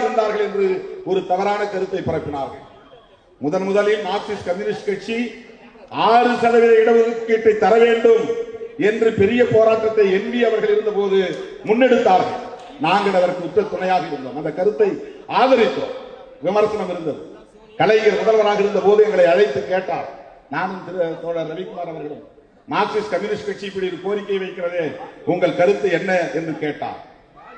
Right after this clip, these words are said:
நாங்கள் சொன்னோம், "ஒடுக்கப்பட்டவர்களிலும் ஒடுக்கப்பட்டவர்களாக கிடக்கிறவர்கள், காலம் காலமாக இடஒதுக்கீடு மறுக்கப்பட்டவர்களாக இருப்பவர்கள், அவர்களின்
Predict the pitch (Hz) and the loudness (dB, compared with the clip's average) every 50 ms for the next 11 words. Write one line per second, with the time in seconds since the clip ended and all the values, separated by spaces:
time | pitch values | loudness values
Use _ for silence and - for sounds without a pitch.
0 | 1077 - - - - - - - - - _ _ - - _ _ - 170 208 233 | -20 -20 -20 -20 -20 -20 -20 -20 -20 -20 _ _ -20 -20 _ _ -2 0 2 4
1 | 233 220 208 - 226 226 233 240 226 196 185 208 240 254 - 254 247 254 254 254 | 6 4 6 6 4 4 4 4 2 4 4 4 4 4 4 2 0 2 0 0
2 | 254 240 233 233 247 247 254 262 247 220 233 233 - 254 - 247 247 247 254 240 | 0 0 2 2 2 2 2 4 6 6 6 6 4 2 2 2 2 2 2 2
3 | 226 226 240 233 226 233 233 - - 233 233 233 240 233 226 226 214 214 202 - | 4 4 4 4 4 4 2 2 0 0 2 2 4 4 4 4 4 4 2 2
4 | - - - - - - - - - - - 151 165 196 226 240 247 247 240 247 | 0 -6 -8 -10 -12 -14 -16 -18 -20 -12 -6 -2 0 2 2 2 2 2 2 2
5 | 240 247 247 247 254 247 247 220 233 233 214 220 247 240 240 247 240 - 240 240 | 4 4 4 4 2 2 0 2 2 2 4 4 4 2 0 0 -2 -4 -2 2
6 | 233 220 220 202 220 262 262 - 262 - 254 254 262 254 240 226 233 240 240 233 | 2 2 4 4 2 2 4 2 2 2 2 0 0 0 0 2 2 2 2 2
7 | 240 233 233 - 240 233 233 214 220 220 - 143 - - - - - - - - | 2 0 0 2 4 4 4 4 4 2 2 0 -6 -10 -14 -16 -16 -16 -10 -4
8 | - 175 214 226 214 208 208 202 | 0 2 4 4 6 4 4 2